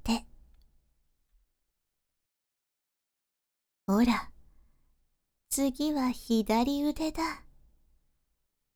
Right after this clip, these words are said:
私の両手で粘土をこねるみたいに、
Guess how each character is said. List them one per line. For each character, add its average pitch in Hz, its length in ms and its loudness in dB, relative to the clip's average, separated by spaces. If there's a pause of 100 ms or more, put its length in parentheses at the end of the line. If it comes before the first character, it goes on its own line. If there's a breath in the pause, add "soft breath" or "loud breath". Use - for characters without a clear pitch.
(220)
私 247 600 2
の 254 220 10
両 240 380 2
手 262 240 -4
で 262 260 2 (800)
粘 233 440 8
土 196 220 2
を 180 200 2 (100)
こ 208 220 6
ね 247 220 6
る 269 160 6
み 240 200 6
た 247 180 2
い 220 180 4
に、 202 320 0